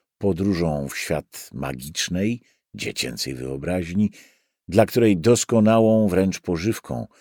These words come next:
były perskie baśnie pełne latających dywanów i wyskakujących z lamp dżinów, widoki zorzy polarnej i fatamorgany, transowy pomruk bębnów afrykańskich szamanów.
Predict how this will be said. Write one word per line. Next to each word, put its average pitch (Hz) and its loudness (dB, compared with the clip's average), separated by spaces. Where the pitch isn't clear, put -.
były 73 2
perskie 62 -6
baśnie 62 -8
pełne 64 -8
latających 82 -6
dywanów 131 0
i 87 -2
wyskakujących 98 -2
z 69 -8
lamp 90 -2
dżinów, 104 -2
widoki 139 2
zorzy 131 4
polarnej 110 0
i - -10
fatamorgany, 101 0
transowy 120 4
pomruk 101 2
bębnów 107 2
afrykańskich 107 -2
szamanów. 101 -6